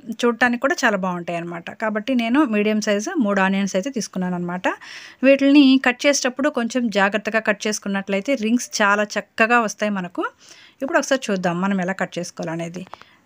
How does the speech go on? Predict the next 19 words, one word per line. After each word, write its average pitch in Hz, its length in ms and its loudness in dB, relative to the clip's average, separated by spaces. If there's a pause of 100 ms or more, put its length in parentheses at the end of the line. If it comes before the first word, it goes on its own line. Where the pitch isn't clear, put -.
ఈ 277 300 2
ఆనియన్స్ 240 880 4
మనం 226 220 2
కట్ 208 240 0
చేసే 226 180 -2
ముందు 208 240 0
ఈ 226 60 0
ముక్కల్ని 214 380 0
కొంచెం 208 280 0
మందంగా 196 380 2
కట్ 208 280 -4
చేసుకోవాలి. 190 560 0 (480)
ఇప్పుడు 277 160 2
నేను 285 200 2
చూపించిన 269 340 2
విధంగా 247 640 2
ఒక్కొక్క 220 380 -2
రింగ్ని 226 460 4
అలా 285 380 2